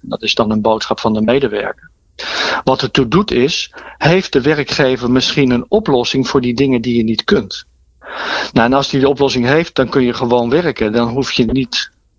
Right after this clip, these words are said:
te verzuimen, eh, te, eh, verletten. Ja, dat is een, geen goed woord, maar,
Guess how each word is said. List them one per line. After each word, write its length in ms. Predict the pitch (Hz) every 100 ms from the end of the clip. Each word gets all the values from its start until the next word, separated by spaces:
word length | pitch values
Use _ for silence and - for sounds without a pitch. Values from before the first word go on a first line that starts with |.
| _ _ _
te 140 | 127
verzuimen, 800 | 107 120 107 127 120 117 110 123 - _
eh, 520 | 135 113 113 117 117
te, 360 | 117 - 117 117 123 - 120 127
eh, 60 | 120
verletten. 720 | - 127 123 127 127 117 113
Ja, 100 | 127
dat 120 | 113 107
is 60 |
een, 220 | 120 113
geen 260 | - 127 117
goed 200 | - 113
woord, 360 | 117 120 117 -
maar, 320 | 117 110